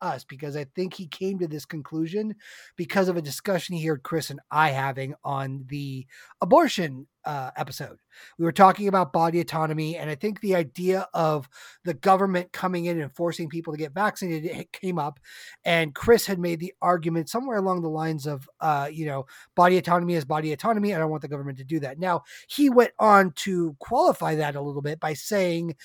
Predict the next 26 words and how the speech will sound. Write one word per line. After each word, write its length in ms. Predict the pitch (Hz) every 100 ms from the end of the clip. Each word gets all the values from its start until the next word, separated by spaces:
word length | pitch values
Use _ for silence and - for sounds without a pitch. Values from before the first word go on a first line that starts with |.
| - - _ -
"I 120 | 196
should, 160 | - 208
I 240 | - - 185
also 260 | 202 214 190
think 140 | 180
that 140 | 185
anybody 260 | 180 170 175
that 160 | 160 135
doesn't 280 | 180 190 170
wanna 160 | 156
get 160 | 147 151
a 60 | 135
shot 380 | 294 285 196 - - - - - -
and 100 | 180
is 120 | 170
at 140 | 175 165
risk 180 | 180 -
to 80 |
public 240 | 165 156 147
health 220 | 240 190
should 160 | - 170
not 260 | 185 175
be 80 | 185
allowed 320 | 170 165 160
to 140 | - 156
work 460 | 127 165 185 -